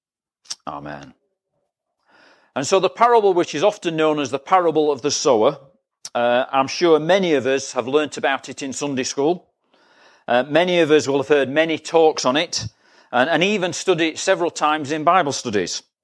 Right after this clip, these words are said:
And I'm sure many of us will have heard talks that re-,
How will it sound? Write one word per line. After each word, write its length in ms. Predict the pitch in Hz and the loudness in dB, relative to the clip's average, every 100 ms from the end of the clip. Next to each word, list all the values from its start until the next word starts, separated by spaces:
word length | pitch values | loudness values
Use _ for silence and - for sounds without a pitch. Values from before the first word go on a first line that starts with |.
| _ _ _ _ _ _ _ _ _ _ _ _ | _ _ _ _ _ _ _ _ _ _ _ _
And 140 | - 180 | 0 0
I'm 100 | 170 | 0
sure 280 | - 220 202 | 4 4 4
many 300 | 214 233 196 | 2 4 4
of 120 | 143 | 4
us 160 | 139 | 4
will 100 | 147 | 2
have 100 | 151 | 2
heard 220 | 165 185 - | 2 0 2
talks 360 | 160 135 - | 2 2 0
that 160 | 147 139 | -2 0
re-, 140 | 143 | -2